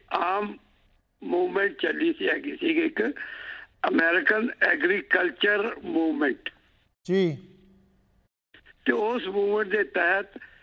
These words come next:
Speaker 1: Washington D ਸੀ ਦੇ ਵਿੱਚ ਹਜ਼ਾਰ ਤੋਂ ਥੱਲੇ ਤਕਰੀਬਨ ਨੌ ਸੌ ਦੇ ਕਰੀਬ ਜਿਹੜੇ ਟ-, tractor ਸਨ, ਉਹਨੂੰ ਟਰੈਕਟਰੇਟ ਦਾ ਨਾਂ ਦਿੱਤਾ ਗਿਆ ਸੀ।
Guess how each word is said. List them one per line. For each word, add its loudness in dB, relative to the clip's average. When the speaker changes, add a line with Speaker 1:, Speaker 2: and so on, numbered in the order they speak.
Speaker 1:
Washington 0
D -4
ਸੀ 2
ਦੇ 2
ਵਿੱਚ 0
ਹਜ਼ਾਰ 0
ਤੋਂ -2
ਥੱਲੇ 2
ਤਕਰੀਬਨ 0
ਨੌ 0
ਸੌ 0
ਦੇ 0
ਕਰੀਬ -2
ਜਿਹੜੇ 2
ਟ-, -12
tractor 0
ਸਨ, -2
ਉਹਨੂੰ 0
ਟਰੈਕਟਰੇਟ 2
ਦਾ 2
ਨਾਂ 2
ਦਿੱਤਾ 0
ਗਿਆ 2
ਸੀ। 0